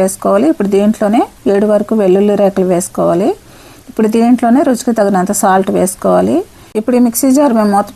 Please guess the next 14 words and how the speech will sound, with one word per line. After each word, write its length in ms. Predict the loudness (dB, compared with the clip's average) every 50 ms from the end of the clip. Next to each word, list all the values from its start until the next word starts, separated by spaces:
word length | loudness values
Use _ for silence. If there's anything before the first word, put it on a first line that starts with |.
| -4
పెట్టుకొని 340 | -4 -4 -4 -4 -2 0 2 2 2
వీటిని 220 | 2 0 0 0 0
అన్నిటినీ 220 | 0 0 -2 -2 0 0
కూడా 120 | 0 0 0 0
ఫైన్ 220 | 0 0 0 0 0 0
పౌడర్లా 380 | 2 2 2 2 2 0 0 0 -2
చేసుకోవాలి. 600 | -2 -2 -4 -4 -4 -2 0 0 0 2 0 0 -2 -2 -8 -16 -20 -20 -20 -20 -20 -20 -20 _ -20 -20 -6 -2 -2
వీటిని 240 | -2 0 2 2 2
అన్నిటినీ 240 | 2 4 4 4 2 2 2
కూడా 160 | 2 2 2 2 2
ఈ 20 | 0 0
విధంగా 300 | 0 0 0 0 0 0 0
ఫైన్ 220 | 0 0 2 0 0 0
పౌడర్లా 340 | 0 2 2 2 0 0